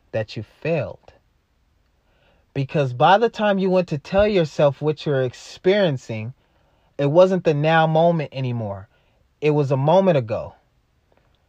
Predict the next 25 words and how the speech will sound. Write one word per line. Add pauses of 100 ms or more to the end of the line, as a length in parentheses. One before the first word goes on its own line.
(160)
So, (320)
you (300)
realize
now
that
you
can't (500)
tell
yourself
what
you're
experiencing
in
the
now
moment,
'cause
as
soon
as
you
go
to
tell
yourself